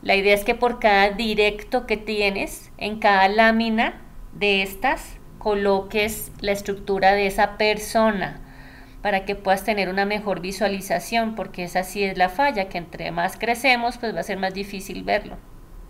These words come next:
Ya después, fíjate que él ya te coloca acá en este nivel cuál sería mi primer nivel. Entonces va a poner Juan, el rango, entonces si es agente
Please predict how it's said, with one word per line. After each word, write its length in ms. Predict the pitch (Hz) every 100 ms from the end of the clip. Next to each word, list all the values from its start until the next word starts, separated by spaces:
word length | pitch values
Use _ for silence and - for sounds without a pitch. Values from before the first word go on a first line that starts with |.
| - - - - - - - - - -
Ya 220 | 220 233
después, 420 | 285 - 302 277
fíjate 420 | 285 269 269 277
que 100 | 277
él 100 | 254
ya 160 | 220 220
te 100 | 226
coloca 380 | 262 233 - 220
acá 200 | 240 233
en 80 |
este 320 | 226 233 - 240
nivel 540 | 247 247 214 220 - - - - - - - -
cuál 280 | - 226 208
sería 340 | 202 220 202 202
mi 140 | 208
primer 360 | 214 208 185 196
nivel. 280 | 233 320
Entonces 340 | 226 190 196 185
va 60 |
a 40 | 202
poner 380 | 220 202 185 190 - - - - -
Juan, 680 | 240 254 254 262 262 269 277 - - - - - - - - - - - - - - - - - - -
el 240 | 220 208
rango, 880 | 208 233 233 247 240 202 226 311 - - - - - -
entonces 380 | - 180 180
si 120 | - 180
es 140 | -
agente 880 | 170 - 233 254 269 247 - 285